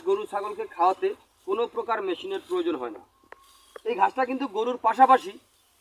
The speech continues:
ছাগলও কিন্তু খুব বেশি পরিমাণে খেয়ে থাকে, অন্য ঘাসের তুলনায় এই ঘাসটা কিন্তু অনেক বেশি খেয়ে থাকে। এই ঘাসটা, এই দেখেন, কিভাবে আপনি রোপণ করবেন, কীরকম ধরনের কাটিং রোপণ করবেন। এই যে এখানে দেখতে পারতেছেন যে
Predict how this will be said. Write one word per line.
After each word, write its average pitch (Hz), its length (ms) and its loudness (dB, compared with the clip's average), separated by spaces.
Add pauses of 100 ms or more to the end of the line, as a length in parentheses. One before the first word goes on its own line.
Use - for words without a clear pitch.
(120)
ছাগলও 254 340 6
কিন্তু 285 200 -2
খুব 302 160 2 (120)
বেশি 254 220 4
পরিমাণে 233 420 -2
খেয়ে 156 240 -2
থাকে, - 180 -12 (500)
অন্য 226 200 2 (180)
ঘাসের 247 300 -2
তুলনায় 226 360 -2
এই 208 100 -8
ঘাসটা 170 220 -8
কিন্তু 208 280 -10
অনেক 196 140 -6 (600)
বেশি 226 200 -2
খেয়ে 370 280 -2
থাকে। 349 200 0 (960)
এই 247 140 6
ঘাসটা, 247 320 4 (640)
এই - 60 0
দেখেন, 196 320 2 (300)
কিভাবে 240 400 6
আপনি 220 140 0
রোপণ 208 320 -2
করবেন, 226 260 -4
কীরকম 254 320 -4 (200)
ধরনের 196 340 0
কাটিং 180 240 2
রোপণ 170 320 -4
করবেন। 165 260 2 (640)
এই 196 100 -2
যে 233 80 0
এখানে 240 300 2
দেখতে 214 200 -4
পারতেছেন 233 460 0 (460)
যে 359 220 -2